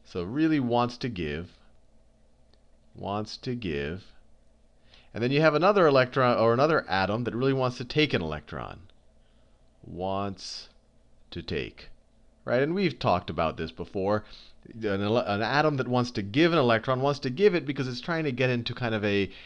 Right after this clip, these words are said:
a stable configuration in its outer shell. It all,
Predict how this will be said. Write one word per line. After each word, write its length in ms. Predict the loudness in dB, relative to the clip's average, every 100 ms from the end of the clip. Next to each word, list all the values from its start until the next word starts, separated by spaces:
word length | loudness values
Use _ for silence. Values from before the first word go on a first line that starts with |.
| -12
a 200 | -2 0
stable 640 | 0 -4 2 4 4 2 -2
configuration 720 | -4 -2 -2 2 0 0 -4
in 60 |
its 100 | -6 -2
outer 260 | 0 0 -2
shell. 440 | -2 -2 0 -2
It 80 | 2
all, 180 | 2